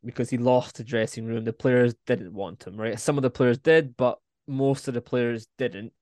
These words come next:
And there was a big split in the team, and everyone knows what happened. Should they have brought back Carlos Queiroz? Well, he was the only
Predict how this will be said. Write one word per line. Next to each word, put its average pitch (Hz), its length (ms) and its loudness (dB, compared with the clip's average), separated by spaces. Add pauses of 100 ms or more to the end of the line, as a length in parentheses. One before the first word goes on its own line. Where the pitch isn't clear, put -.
(120)
And 113 300 -4 (280)
there 127 80 -2
was 120 100 -2
a 127 80 -6 (200)
big 127 160 2
split - 400 -4
in 117 80 -8
the 113 80 -8
team, 139 440 -4
and 113 200 -10
everyone 117 360 -2
knows 113 180 -6
what 107 140 -6
happened. 98 380 -10 (1200)
Should 196 320 0
they 190 120 4
have 165 160 2
brought 151 180 4
back 151 180 2
Carlos 135 360 -2
Queiroz? 175 480 -2
Well, 135 160 -4
he 165 160 -6
was 156 140 0
the 143 120 -2
only 135 320 0